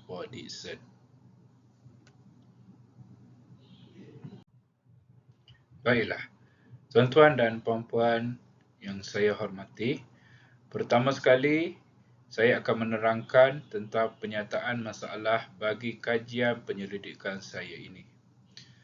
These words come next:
Seperti yang kita sedia maklum, dalam era pendidikan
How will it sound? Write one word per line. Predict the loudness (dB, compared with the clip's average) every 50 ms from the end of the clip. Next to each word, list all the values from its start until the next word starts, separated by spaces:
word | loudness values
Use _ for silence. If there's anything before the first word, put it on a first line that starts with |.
| _ _ _ -20
Seperti | -20 -8 -2 -2 -2 2 4 6 6 6
yang | 6 2 -4
kita | -8 -10 -4 0 2 2
sedia | 2 2 0 -2 0 2 2
maklum, | 2 0 -2 -4 0 2 4 4 4 2 2 -2 -16 -20 -20 -20 _ _ _ _ -20 -20 -20 -20 -12 -2 4
dalam | 6 6 6 6 4
era | 2 2 2 2 2 2
pendidikan | 0 -4 -4 -4 -6 -8 -4 -2 -2 -2 -2